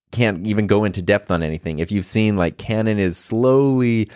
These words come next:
leading up to the announcement currently of a new camera called the R three, which is gonna be, like, a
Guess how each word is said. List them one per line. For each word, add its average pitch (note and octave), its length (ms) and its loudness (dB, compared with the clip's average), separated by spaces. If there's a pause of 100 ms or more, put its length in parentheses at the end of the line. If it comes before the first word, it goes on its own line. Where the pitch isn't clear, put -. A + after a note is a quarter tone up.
(160)
leading G#2+ 320 2
up G#2 140 0
to A2 100 -4
the F#2+ 120 0
announcement F#2 560 0
currently G2+ 420 2
of F2 100 2
a E2+ 60 2
new F2+ 180 2
camera F#2 380 0
called E2+ 260 -2
the E2+ 180 -4
R E2 220 2
three, C3+ 400 0
which A2 180 0
is F2 80 -4
gonna E2+ 160 -2
be, E2 120 -2
like, D#2+ 220 -2
a D2+ 160 -4